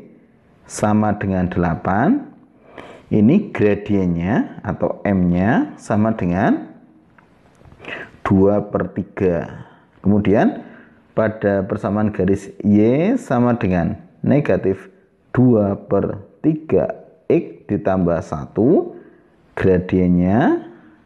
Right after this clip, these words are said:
sama dengan negatif dua per tiga. Ini gradiennya tidak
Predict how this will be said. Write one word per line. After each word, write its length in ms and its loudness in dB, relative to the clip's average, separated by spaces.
sama 400 2
dengan 560 -2
negatif 640 -2
dua 400 2
per 560 -2
tiga. 560 -2
Ini 240 4
gradiennya 480 0
tidak 560 -4